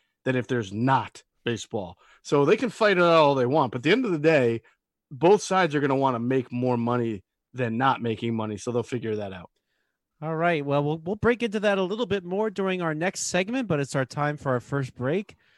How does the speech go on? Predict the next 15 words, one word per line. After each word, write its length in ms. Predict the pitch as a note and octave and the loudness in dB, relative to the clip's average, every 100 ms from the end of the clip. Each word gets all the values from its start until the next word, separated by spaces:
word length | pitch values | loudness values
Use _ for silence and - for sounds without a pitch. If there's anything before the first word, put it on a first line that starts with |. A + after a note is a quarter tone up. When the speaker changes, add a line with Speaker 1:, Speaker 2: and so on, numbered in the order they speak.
| _ _ - | _ _ -2
Speaker 2:
This 160 | B3 - | -2 0
is 160 | B3 | 0
the 80 | A#3 | 0
Powder 300 | A#3+ B3+ B3+ | 0 0 0
Blue 260 | G#3 B3 A#3 | -2 -4 -4
Podcast. 840 | - C4+ - G#3+ F#3 C3 A#2 - | -6 -6 -2 0 2 0 -4 -10
Frank 280 | - G3 F3 | -2 -2 -2
Close, 460 | - A3+ G#3+ - | 0 2 2 -2
Jeff 340 | - E3+ D#3+ - | -4 -2 -2 -4
Mosher, 540 | E3+ G3+ - F3+ D3 _ _ _ _ _ - | 0 0 0 -6 -6 _ _ _ _ _ -8
Hunter 260 | A3+ D#3+ | -6 -4
Brody. 400 | B2 D#3 F#3+ G3 | -2 -2 0 -4
We'll 220 | D#3+ G#3+ | -4 -4
be 120 | A3+ G#3 | -2 -2
back 400 | F3+ F3 B2 | 0 -2 -4